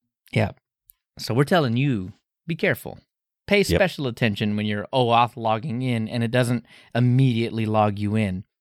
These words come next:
Speaker 1: Scrutinize that page. Make sure it looks legit.
Speaker 2: All right, Leo, time for a little feedback.
Speaker 1: A little
Speaker 2: Uh,
Speaker 1: feedback. All right.
Speaker 2: all right, a lot of
Speaker 1: A little.
Speaker 2: feedback.
Speaker 1: All right.
Speaker 2: This is good stuff. We love
Speaker 1: Let's
Speaker 2: the
Speaker 1: do it.
Speaker 2: feedback.
Speaker 1: I'm ready. I love it.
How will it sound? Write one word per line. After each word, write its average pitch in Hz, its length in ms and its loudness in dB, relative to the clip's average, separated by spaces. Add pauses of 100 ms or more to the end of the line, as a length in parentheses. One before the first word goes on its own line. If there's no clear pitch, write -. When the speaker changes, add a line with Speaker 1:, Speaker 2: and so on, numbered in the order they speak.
(320)
Speaker 1:
Scrutinize 127 600 2
that 101 180 0
page. 101 480 -4
Make 190 160 -6
sure 196 160 2
it 160 80 0
looks 143 220 2
legit. 98 360 -2 (640)
Speaker 2:
All 165 60 4
right, 151 100 4
Leo, 156 220 6
time 147 220 0
for 147 100 0
a 135 60 4
little 131 160 4
feedback. 101 540 -2 (680)
Speaker 1:
A 127 160 0
little 330 260 4
Speaker 2:
Uh, 233 40 -4
Speaker 1:
feedback. 127 600 0 (240)
All 202 80 -2
right. 143 160 0
Speaker 2:
all 120 80 4
right, 110 160 6
a 113 60 4
lot 139 180 6
of 135 80 2
Speaker 1:
A - 20 0
little. - 160 0
Speaker 2:
feedback. 78 220 -2 (200)
Speaker 1:
All 117 180 -4
right. 131 120 0
Speaker 2:
This 127 160 4
is 160 60 4
good 233 180 4
stuff. - 380 2 (100)
We 113 200 0
love 151 40 0
Speaker 1:
Let's 180 160 4
Speaker 2:
the 170 100 4
Speaker 1:
do 277 80 -2
it. - 40 -2
Speaker 2:
feedback. 71 340 -6
Speaker 1:
I'm 135 220 0
ready. 123 400 0
I 120 80 0
love 143 240 2
it. 104 100 -10